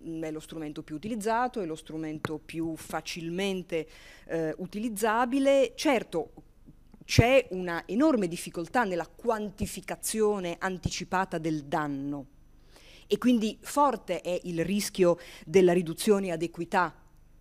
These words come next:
della clausola penale. E per questo si suggerisce, eh, da parte di, sempre da parte degli orientamenti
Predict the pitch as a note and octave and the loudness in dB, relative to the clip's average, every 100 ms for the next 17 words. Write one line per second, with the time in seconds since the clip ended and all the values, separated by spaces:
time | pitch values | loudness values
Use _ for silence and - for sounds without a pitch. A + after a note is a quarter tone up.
0 | - D#3+ F3 F3 E3 F3 D#3+ E3 D3+ E3 | -18 -4 -2 -2 -2 -4 -2 -6 -4 -2
1 | E3+ D#3+ D3 D3 D3 - - - - - | -2 -2 -4 -6 -10 -20 -20 -20 -20 -20
2 | - - - - B3+ F#4 - G#3+ A3+ - | -20 -20 -20 -8 -4 -4 2 2 2 0
3 | F#3+ F#3+ - F#3+ E3+ G#3 C4+ A#3+ - D#3 | -2 -2 -6 -12 -2 2 2 2 -2 -4
4 | - - C#3 A2+ A#2 G#2 G2 - - E3+ | -6 -10 -14 -12 -10 -10 -10 -10 -12 -10
5 | F3 - F3+ F3+ E3 D3 D3+ C#3 C3+ B2+ | -6 2 2 2 -4 -4 -6 -4 -6 -6
6 | F#2 - - - D3+ - D#3 D3 D3+ E3+ | -8 -10 -10 -12 -12 -10 -8 -6 -4 -2
7 | E3 D#3+ D#3+ D#3 D#3 D3 E3 E3+ E3 D#3+ | -2 -4 -4 -4 -2 -2 0 -4 -4 -6